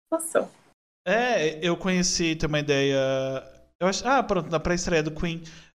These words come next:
Speaker 2: é, um menino que a gen-, eu voltei com um menino e uma menina, e a gente dividiu o Uber no, no tempo, porque era muito caro ir até a estação, não,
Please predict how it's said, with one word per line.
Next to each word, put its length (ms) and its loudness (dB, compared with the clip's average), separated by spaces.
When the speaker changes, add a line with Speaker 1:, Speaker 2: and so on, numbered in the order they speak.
Speaker 2:
é, 600 0
um 80 -4
menino 360 0
que 460 -2
a 100 2
gen-, 280 -6
eu 80 -2
voltei 420 -2
com 120 -6
um 20 -2
menino 300 -2
e 20 -4
uma 120 -2
menina, 480 -2
e 120 -4
a 40 0
gente 280 -4
dividiu 420 -4
o 100 -2
Uber 220 -2
no, 160 -6
no 160 -6
tempo, 380 -6
porque 580 -4
era 160 6
muito 200 -2
caro 260 2
ir 40 4
até 180 0
a 20 -2
estação, 500 -4
não, 180 -8